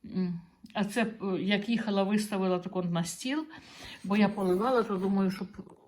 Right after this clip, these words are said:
щоб воно просохло. Бачите, як земля. О, навіть й не видно, що воно поливалося. Війшло, он трошечки, так якби мокрувато, війшло все в землю. І тепер буду ставити, бо вже, кажу, боюся, щоб не,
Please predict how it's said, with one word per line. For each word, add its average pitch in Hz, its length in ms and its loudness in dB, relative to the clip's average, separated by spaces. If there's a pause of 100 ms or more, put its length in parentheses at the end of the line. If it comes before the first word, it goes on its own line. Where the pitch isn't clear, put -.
(420)
щоб 202 180 -8
воно 214 200 2
просохло. 190 540 -4
Бачите, 185 300 -4
як 180 80 -2
земля. 175 440 2 (1080)
О, 170 140 0 (200)
навіть 185 220 0
й 185 80 4
не 185 120 4
видно, 165 260 0
що 180 140 -8
воно 165 160 -6
поливалося. - 760 -8 (800)
Війшло, 190 600 -2
он 185 140 -2
трошечки, 185 520 -8
так 175 200 -8
якби 175 180 -4
мокрувато, 180 600 -2 (380)
війшло 190 400 2
все - 260 0
в 180 100 2
землю. 185 500 4 (800)
І 359 80 0
тепер 247 280 -4
буду 214 220 -4
ставити, 190 440 -2
бо 175 80 -2
вже, 202 460 -2
кажу, 190 220 -4
боюся, 190 480 0
щоб 175 200 -6
не, 175 200 0